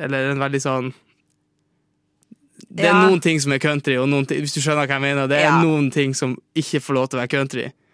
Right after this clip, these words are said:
Speaker 2: Hundre prosent. Samtidig så er jo litt sånn, er det også på en måte positivt å unngå en neste sånn Taylor Swift-situasjon? For Taylor Swift fikk jo lov til å befinne seg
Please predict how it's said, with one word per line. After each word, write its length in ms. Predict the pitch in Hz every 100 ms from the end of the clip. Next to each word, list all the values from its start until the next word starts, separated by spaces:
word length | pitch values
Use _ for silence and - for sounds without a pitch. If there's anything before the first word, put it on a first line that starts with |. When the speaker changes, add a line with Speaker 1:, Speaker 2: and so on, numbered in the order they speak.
| _ - 196
Speaker 2:
Hundre 420 | 254 220 165 -
prosent. 420 | - 190 190 214 - - -
Samtidig 500 | - 277 262 233 330
så 80 | 339
er 260 | 240 208 302
jo 60 |
litt 160 | 285 285
sånn, 380 | - 254 254 233 _ - -
er 240 | 202 196 196
det 460 | 277 285 285 262 -
også 380 | 190 - 254
på 120 | 240 240
en 140 | 226
måte 80 | 214
positivt 440 | - 175 190 208 -
å 60 | -
unngå 680 | 185 170 170 185 196 202 -
en 220 | 202 208
neste 360 | 208 - -
sånn 180 | 185 180
Taylor 260 | 185 170 175
Swift-situasjon? 760 | - 170 - 185 175 185 285 247
For 60 |
Taylor 280 | 220 196 196
Swift 260 | 196 311 -
fikk 240 | 196 - 220
jo 80 |
lov 240 | 226 165 156
til 120 | 175
å 60 | 175
befinne 340 | 185 180 151
seg 240 | - 175